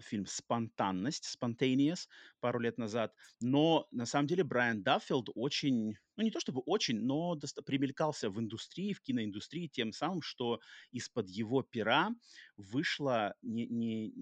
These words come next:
немалое количество так называемых «spec scripts». И по-русски я не нашёл официального перевода, но это, наверное, можно сказать, как, как, ам, как это называется-то? А, черновые, черновые сценарии.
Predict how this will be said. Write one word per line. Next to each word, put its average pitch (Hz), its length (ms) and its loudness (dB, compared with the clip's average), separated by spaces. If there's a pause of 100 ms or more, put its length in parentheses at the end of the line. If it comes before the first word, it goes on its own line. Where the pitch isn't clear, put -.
(100)
немалое 120 800 0
количество 120 680 -6
так - 240 -6
называемых 127 580 0 (260)
«spec - 420 2 (180)
scripts». - 580 -4 (140)
И 117 100 -2
по-русски 135 440 0
я 120 60 4
не 120 80 2
нашёл 123 240 0
официального 110 460 0
перевода, 139 380 0 (300)
но 117 80 0
это, - 100 -6
наверное, 131 200 0
можно 117 100 -2
сказать, 139 220 -2
как, - 240 -2 (460)
как, 101 480 -4
ам, 98 920 -8 (400)
как - 120 -20
это - 80 -20
называется-то? 92 560 -14 (1400)
А, 131 360 -6
черновые, 160 600 2
черновые 139 600 0
сценарии. 123 640 -4